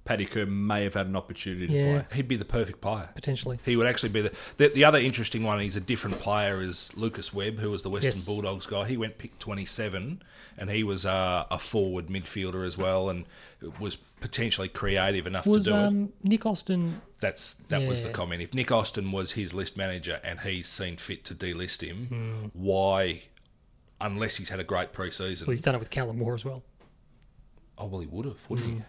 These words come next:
Speaker 3: Absolutely.
Speaker 2: The executioner, Randy Orton, the legend killer.
Speaker 3: Ma-,
Speaker 2: Uh,
Speaker 3: maybe we'll look elsewhere.
Speaker 2: <laughs>
Speaker 3: Maybe we'll just say Mitch McGovern or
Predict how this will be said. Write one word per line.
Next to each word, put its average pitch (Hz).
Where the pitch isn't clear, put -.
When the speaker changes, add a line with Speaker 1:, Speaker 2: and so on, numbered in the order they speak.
Speaker 3:
Absolutely. 104
Speaker 2:
The 131
executioner, 143
Randy 143
Orton, 170
the 131
legend 185
killer. 110
Speaker 3:
Ma-, 170
Speaker 2:
Uh, 165
Speaker 3:
maybe 135
we'll 117
look 113
elsewhere. 104
Speaker 2:
<laughs> -
Speaker 3:
Maybe 143
we'll 123
just 110
say 113
Mitch 113
McGovern 104
or 101